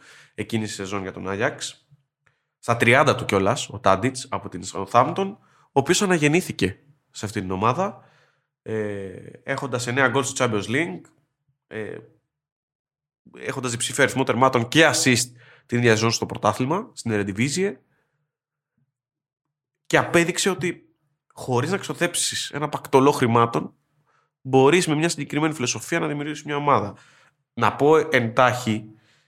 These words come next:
ότι σε πενήντα οκτώ μάτς εκείνη τη σεζόν, Άγιαξ έχει σαράντα τρεις νίκες, εννέα ισοπαλίες και έξι ήττες. Έχει πετύχει εκατόν εβδομήντα πέντε γκολ σε πενήντα οκτώ μάτς. Είναι τρομακτικό το νούμερο.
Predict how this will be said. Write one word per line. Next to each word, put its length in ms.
ότι 220
σε 120
πενήντα 320
οκτώ 220
μάτς 180
εκείνη 200
τη 60
σεζόν, 300
Άγιαξ 260
έχει 100
σαράντα 420
τρεις 240
νίκες, 460
εννέα 240
ισοπαλίες 580
και 120
έξι 240
ήττες. 420
Έχει 180
πετύχει 360
εκατόν 560
εβδομήντα 500
πέντε 260
γκολ 260
σε 100
πενήντα 260
οκτώ 220
μάτς. 440
Είναι 160
τρομακτικό 560
το 100
νούμερο. 420